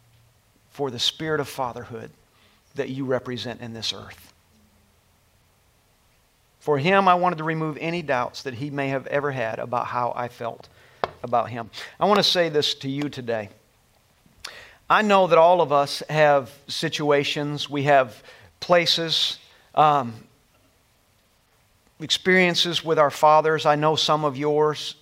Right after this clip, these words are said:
Um, I know what they are. And I know some of the pains. I know some of the challenges. I know some of that.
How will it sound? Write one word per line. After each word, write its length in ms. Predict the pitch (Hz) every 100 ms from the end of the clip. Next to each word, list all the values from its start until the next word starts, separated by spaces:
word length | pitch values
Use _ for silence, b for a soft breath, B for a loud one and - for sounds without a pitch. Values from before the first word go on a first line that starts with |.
| -
Um, 400 | 131 120 120 113 _ _ _ _ _ _ _ _ _ _ _ _ _ _ _ -
I 100 | 147
know 140 | 143 147
what 180 | 147
they 140 | 139 139
are. 340 | 135 131 135 b b b b
And 160 | 143 151
I 60 |
know 160 | 160 160
some 260 | 151 165
of 80 | 160
the 80 | 139
pains. 600 | - 151 156 151 151 147
I 80 | 143
know 200 | 147 151
some 280 | 143 165 151
of 60 | 135
the 60 |
challenges. 640 | 131 165 151 151 143 143 135
I 40 |
know 160 | 135 139
some 240 | - 139
of 140 | 127
that. 280 | 123 120 113